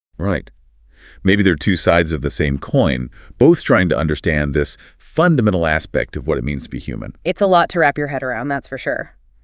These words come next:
Speaker 2: And speaking of things that challenge conventional thinking, there's an episode on mediums that really piqued my interest.
Speaker 1: Yeah, that's a topic that tends to elicit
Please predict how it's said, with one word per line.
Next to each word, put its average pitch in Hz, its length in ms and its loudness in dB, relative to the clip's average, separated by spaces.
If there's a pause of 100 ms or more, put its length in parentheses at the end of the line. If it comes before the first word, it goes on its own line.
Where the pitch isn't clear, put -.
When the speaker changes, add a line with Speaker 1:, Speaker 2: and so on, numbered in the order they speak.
(260)
Speaker 2:
And 175 140 -2
speaking 330 500 2
of 160 100 2
things 160 340 -2
that 156 180 0
challenge 165 560 0
conventional 156 540 -2
thinking, 143 600 -4 (280)
there's 392 180 2
an 453 100 0
episode 349 340 0
on 285 160 2
mediums 254 400 -2
that 196 240 0
really 294 380 -2 (140)
piqued - 280 -12
my 185 140 -4
interest. - 720 -14
Speaker 1:
Yeah, 80 340 -4
that's 90 280 -2
a 101 120 2
topic 107 420 -6
that 85 160 -6
tends 87 300 -4
to 82 140 -2
elicit 78 380 -4